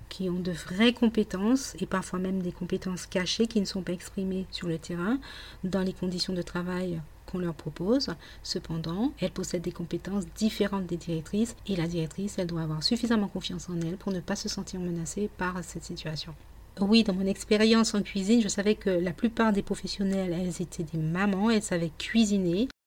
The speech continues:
elles avaient de plus grandes compétences que moi en cuisine. Je ne me suis pas sentie disqualifiée pour autant. Cette situation m'a fait savoir qu'il fallait envisager des repas secours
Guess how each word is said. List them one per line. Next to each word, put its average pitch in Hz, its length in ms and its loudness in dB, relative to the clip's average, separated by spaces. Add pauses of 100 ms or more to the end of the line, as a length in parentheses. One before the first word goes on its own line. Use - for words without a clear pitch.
elles 180 160 2
avaient 190 240 4
de 175 60 -4 (140)
plus 233 120 6
grandes 214 260 8
compétences 208 500 2
que 208 100 4
moi 190 280 4
en 196 120 4
cuisine. 202 640 2 (100)
Je 185 120 -2
ne 170 80 2
me 160 100 -2
suis 151 220 -6
pas 185 240 0
sentie 185 320 -4
disqualifiée 190 600 2
pour 180 200 -2
autant. 160 280 0 (220)
Cette - 240 0
situation 233 540 6
m'a 190 120 0
fait 247 140 2
savoir 202 400 0
qu'il 214 160 0
fallait 190 240 4
envisager 185 380 2
des 180 80 4
repas 175 240 2
secours 233 480 6